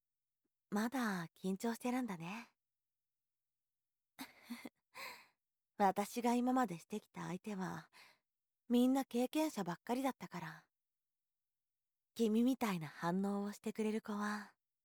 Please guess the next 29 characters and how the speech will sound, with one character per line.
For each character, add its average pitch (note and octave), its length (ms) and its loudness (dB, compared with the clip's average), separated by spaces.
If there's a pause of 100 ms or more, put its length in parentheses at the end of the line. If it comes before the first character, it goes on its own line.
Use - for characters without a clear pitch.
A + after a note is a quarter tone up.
(500)
新 F3+ 260 -2
鮮 F#3 240 -8
だ G#3 120 -4
な。 A#3 240 -6 (1400)
そ F3+ 200 -4
れ G3 120 -4
と C4 160 -8
も、 G#3 320 -6 (1080)
私 A#3 420 -4
の C4+ 100 -2
裸、 C4 720 -2 (1000)
あ G3 100 0
ん A3 140 2
ま A#3+ 100 4
り B3 100 2
魅 G#3 140 4
力 A3+ 200 2
的 C4 180 -4
じ B3 100 -4
ゃ - 20 0
な F3+ 120 -2
か D#4+ 120 -2
っ - 80 -6
た - 80 -14
か E3 120 -10
な？ F3+ 340 -8 (2750)
そ B3+ 180 0
う？ B3 60 0 (1500)
<laughs> - 680 -14